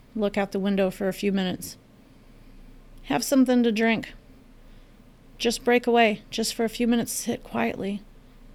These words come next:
in the silence. We have so much noise pollution in our world that sometimes sitting in silence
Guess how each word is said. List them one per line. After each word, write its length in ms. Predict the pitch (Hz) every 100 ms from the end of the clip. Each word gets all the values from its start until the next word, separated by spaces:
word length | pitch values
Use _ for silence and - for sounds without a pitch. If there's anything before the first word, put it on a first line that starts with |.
| - - - - -
in 120 | 214
the 80 | 214
silence. 680 | - 196 196 175 196 - - - - - - -
We 120 | 247
have 140 | 240
so 240 | - - 240
much 240 | 233 226
noise 280 | 226 220 214
pollution 440 | - 214 208 214
in 100 | 208
our 120 | 196 202
world 240 | 208 196
that 140 | 196
sometimes 440 | - 214 202 208 202
sitting 220 | 220 214
in 100 | 202
silence 500 | - 214 208 190 -